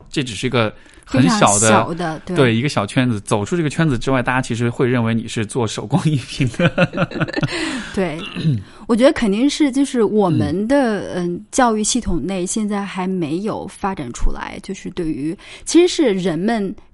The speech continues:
Speaker 2: 一般的人 <coughs> 对于社会议题，对于社会问题的参与的一种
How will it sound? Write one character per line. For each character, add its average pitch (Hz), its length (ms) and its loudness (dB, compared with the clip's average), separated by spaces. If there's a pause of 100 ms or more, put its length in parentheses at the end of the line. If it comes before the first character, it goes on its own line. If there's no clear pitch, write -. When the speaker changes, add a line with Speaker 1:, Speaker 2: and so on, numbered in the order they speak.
Speaker 2:
一 240 100 -2
般 247 260 4
的 233 120 4
人 196 120 2 (100)
<coughs> 180 120 -4
对 226 180 4
于 185 320 -2 (100)
社 - 220 0
会 202 160 8
议 202 180 -2
题， 160 420 -4 (260)
对 214 140 0
于 190 120 -2
社 233 240 0
会 214 140 4
问 208 220 0
题 - 120 -8
的 180 120 -4
参 247 280 0
与 196 240 0 (180)
的 180 100 -2
一 185 140 -2
种 139 300 -2